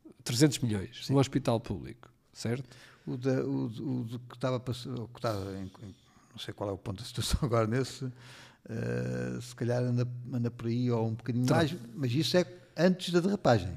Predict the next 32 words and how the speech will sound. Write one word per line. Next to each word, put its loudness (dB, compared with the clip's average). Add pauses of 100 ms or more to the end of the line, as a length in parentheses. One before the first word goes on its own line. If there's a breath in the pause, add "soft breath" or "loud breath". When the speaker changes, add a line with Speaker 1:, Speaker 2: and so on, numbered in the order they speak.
(160)
Speaker 1:
Pronto, 6 (180 loud breath)
ok, 12
mas 10
Speaker 2:
<laughs> 12
Antes 12
Speaker 1:
vamos, -
Speaker 2:
da 10 (200)
Speaker 1:
vamos 10
Speaker 2:
derrapagem. 4
Speaker 1:
supor 12
que 4
aquilo 8
era 12
Speaker 2:
Depois, 12
quando 8
derrapa 10
aquilo, 4
Speaker 1:
Pronto, 2
vamos 6
Speaker 2:
pronto. 2
Speaker 1:
supor 4
que 2
aquilo 4 (500 loud breath)
era 4
cumprido 2
escrupulosamente, 0
são -2
trezentos 2
milhões. -10
Portanto, -4
a 2
tap, 2